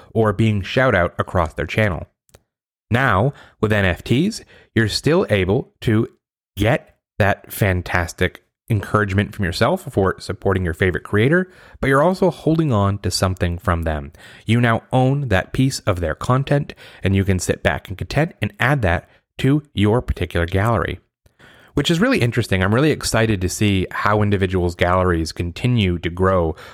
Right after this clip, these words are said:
over the future as N F Ts become more and more popular. Because theoretically, right, what we've been talking about here over the past few minutes, we could have a gallery that has a few Magic cards in it.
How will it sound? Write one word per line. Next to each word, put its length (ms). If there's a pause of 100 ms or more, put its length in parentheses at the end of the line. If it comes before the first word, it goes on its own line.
(120)
over 180
the 120
future 400
as 160
N 100
F 180
Ts 320
become 520
more 320
and 100
more 140
popular. 600 (500)
Because 380 (120)
theoretically, 720
right, 280
what 140
we've 140
been 100
talking 380
about 240
here 400
over 180
the 60
past 280
few 120
minutes, 400 (440)
we 120
could 120
have 180
a 40
gallery 560
that 200
has 440
a 80
few 160
Magic 400
cards 320
in 100
it. 140